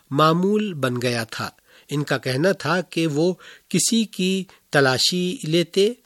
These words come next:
انہیں ہتھکڑی لگاتے اور پھر انہی کو گولی مار دیا کرتے تھے۔ اس کے بعد پلاسٹک کی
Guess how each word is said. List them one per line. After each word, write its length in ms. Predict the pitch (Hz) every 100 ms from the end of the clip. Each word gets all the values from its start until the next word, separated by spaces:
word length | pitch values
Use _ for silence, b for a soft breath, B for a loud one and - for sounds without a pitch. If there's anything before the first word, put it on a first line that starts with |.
| b b b
انہیں 320 | 160 143 151 120
ہتھکڑی 360 | 131 - 127 185
لگاتے 540 | 202 156 143 - 202
اور 340 | - 156 156 160 -
پھر 300 | 170 190 190 B B B B
انہی 280 | 185 175 220
کو 320 | 180 165 175 180 _ - 127
گولی 340 | 185 190 214
مار 240 | 170 - 123
دیا 340 | 117 135 143
کرتے 400 | - 117 - 107 -
تھے۔ 180 | 120 92 - _ _ _ _ _ _ _ _ _ _ _ _ _ _ _ _ - b b b b b b b
اس 180 | 202 -
کے 120 | 240
بعد 300 | 196 214 220 185 226 - _
پلاسٹک 580 | 131 143 143 - 196 -
کی 260 | 190 185